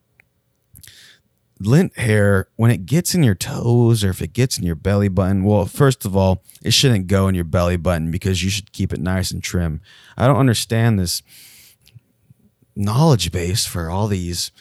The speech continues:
hairy bellies. I think we should, as America, keep our skin tight to the body. And if that includes hair,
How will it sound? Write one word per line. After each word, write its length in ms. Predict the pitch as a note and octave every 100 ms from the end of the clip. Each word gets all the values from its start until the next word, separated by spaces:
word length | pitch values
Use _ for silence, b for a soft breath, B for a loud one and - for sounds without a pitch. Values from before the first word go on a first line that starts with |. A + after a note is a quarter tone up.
| b _
hairy 340 | G#2+ A2+ A2
bellies. 720 | F2 F#2+ G2 F2 C2 - - _ _ _ _ _
I 120 | -
think 200 | - C3
we 140 | A2 A2+
should, 340 | G#2 G#2+ F2+ b b b
as 160 | G2 E2
America, 640 | F2+ G#2 A2+ G#2 G#2+ A2
keep 280 | - G#2 -
our 260 | F#2 F2+ F2 b b b - _
skin 420 | - - A2+ F#2+
tight 380 | F2+ - G#2 A#2+ _
to 80 | -
the 80 | -
body. 540 | D#2 G2 A2 B2 C#3+ - _ -
And 240 | G2 G2
if 100 | G2
that 200 | A#2+ B2
includes 500 | G#2+ - C3 A#2 F#2
hair, 500 | G#2+ G2 A#2 C#3+